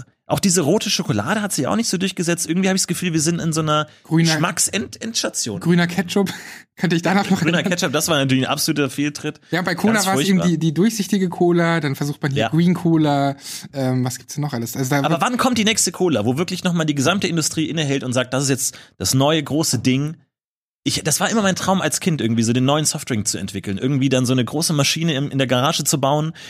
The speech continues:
Speaker 1: wo ich dann so verschiedene Sachen mische und dann, und dann was Neues entwickle. Aber es hat nicht funktioniert.
Speaker 2: Gute Frage für alles mögliche Fights eigentlich.
Speaker 1: Ja,
Speaker 2: Ja,
Speaker 1: besser
Speaker 2: Pi-,
Speaker 1: Softdrink?
Speaker 2: Pitch oder pitch einen, äh, Softdrink.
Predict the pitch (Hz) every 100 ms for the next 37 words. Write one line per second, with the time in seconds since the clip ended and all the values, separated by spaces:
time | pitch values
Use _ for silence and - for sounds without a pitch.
0 | - - 139 135 147 139 - 131 - 123
1 | 147 147 - 120 165 - 170 139 135 135
2 | 139 139 - 120 127 127 127 127 139 -
3 | 90 92 90 104 110 - 139 - 139 -
4 | 147 117 156 151 160 151 - 143 139 139
5 | 175 175 123 - 123 147 127 127 _ _
6 | - _ _ _ 107 120 127 127 113 135
7 | - 165 196 175 - 156 196 208 - 131
8 | 127 123 110 123 - - - -